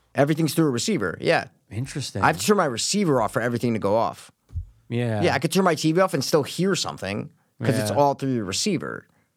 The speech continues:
Speaker 2: Yeah, so it's the Fire Stick's problem.
Speaker 1: The Fire Stick just auto-played your YouTube videos.
Speaker 2: That's fucking
Speaker 1: That's
Speaker 2: insane.
Speaker 1: all, and that's why you weren't hearing it, 'cause the T V was off.
Speaker 2: Yeah.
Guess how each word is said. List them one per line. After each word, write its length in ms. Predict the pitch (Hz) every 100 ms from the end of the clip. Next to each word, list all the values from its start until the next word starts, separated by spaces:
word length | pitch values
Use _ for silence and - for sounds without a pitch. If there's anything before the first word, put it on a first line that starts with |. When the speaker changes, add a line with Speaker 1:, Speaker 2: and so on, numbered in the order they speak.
| -
Speaker 2:
Yeah, 200 | 107 98
so 160 | 123
it's 100 | 113
the 60 | -
Fire 260 | 120 107
Stick's 280 | 101 - 98
problem. 220 | - 101
Speaker 1:
The 60 | 196
Fire 160 | 233 247
Stick 200 | - 175
just 140 | 135 123
auto-played 560 | 165 156 - 127 104
your 100 | 104
YouTube 380 | 104 120 110 69
videos. 80 | 71
Speaker 2:
That's 240 | 65 -
fucking 340 | - 131 113 104
Speaker 1:
That's 160 | 135
Speaker 2:
insane. 120 | 101 104
Speaker 1:
all, 160 | 151
and 80 | 147 143
that's 140 | 156
why 80 | 175
you 80 | 156
weren't 160 | 139 101
hearing 320 | - 202 123
it, 100 | 113
'cause 120 | 120
the 100 | 127
T 200 | 110 226
V 120 | 185
was 180 | 92 92
off. 220 | 64 -
Speaker 2:
Yeah. 440 | 101 101 101 101